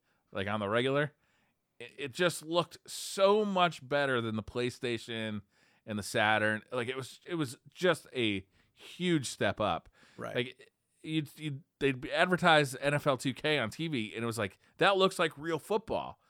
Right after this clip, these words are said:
Speaker 1: Like, it <laughs> looks like real football players. Like, it, it was
Speaker 2: Right.
Speaker 1: amazing. Um, obviously, you know, now it doesn't have that effect, but, you know,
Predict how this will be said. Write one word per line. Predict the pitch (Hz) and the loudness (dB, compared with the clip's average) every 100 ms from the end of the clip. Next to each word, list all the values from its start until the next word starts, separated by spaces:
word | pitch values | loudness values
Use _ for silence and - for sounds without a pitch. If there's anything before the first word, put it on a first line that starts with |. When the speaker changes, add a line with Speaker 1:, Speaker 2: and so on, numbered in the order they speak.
| _ _ _ | _ _ _
Speaker 1:
Like, | - 165 | 2 4
it | 208 | 8
<laughs> | |
looks | 202 285 - | 8 8 6
like | 233 | 6
real | - 233 226 | 6 4 4
football | - 226 196 170 | 4 -4 4 4
players. | - 151 143 120 113 - | 6 4 4 4 -2 -6
Like, | - 151 | -2 -2
it, | 147 151 151 | -2 -6 -2
it | |
was | 160 139 | 0 0
Speaker 2:
Right. | 127 | -2
Speaker 1:
amazing. | 120 123 147 185 131 90 65 _ _ _ _ - - - - | -4 -4 -2 -2 -6 -10 -14 _ _ _ _ -20 -20 -20 -4
Um, | 110 98 90 | -2 -2 -2
obviously, | 139 143 120 120 98 90 | 4 4 4 -2 -4 -4
you | 87 110 | -8 -8
know, | 90 98 | -8 -10
now | 104 110 123 110 | 0 4 6 4
it | 95 | 2
doesn't | 95 92 85 _ 92 | -4 -6 -12 _ -8
have | 110 101 | -4 -2
that | 98 82 | -2 -4
effect, | - 135 120 95 - | -4 0 0 0 -12
but, | - 85 - _ _ _ | -10 -10 -10 _ _ _
you | 190 | -4
know, | 147 131 | -2 -4